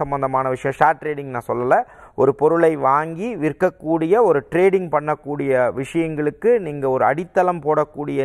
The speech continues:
நேரங்களுக்கு வந்து சந்திரஹோரையை பயன்படுத்திக்கலாம். ஒருவேளை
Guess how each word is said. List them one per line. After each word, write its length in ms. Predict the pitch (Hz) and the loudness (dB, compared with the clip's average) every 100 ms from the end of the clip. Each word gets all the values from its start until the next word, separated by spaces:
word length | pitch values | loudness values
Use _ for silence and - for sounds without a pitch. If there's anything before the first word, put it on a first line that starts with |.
| 135 | 0
நேரங்களுக்கு 520 | 151 156 151 143 135 127 | 0 0 -2 -6 -4 -6
வந்து 180 | 135 254 302 - - _ 160 | 0 0 0 -10 -20 _ 2
சந்திரஹோரையை 760 | 160 202 196 156 156 143 165 180 | 2 2 2 2 0 0 0 0
பயன்படுத்திக்கலாம். 760 | 135 139 147 131 - 127 131 127 - - 127 | -2 0 -2 -4 -6 0 0 0 -6 -6 0
ஒருவேளை 540 | 151 180 170 139 139 | 4 4 4 2 4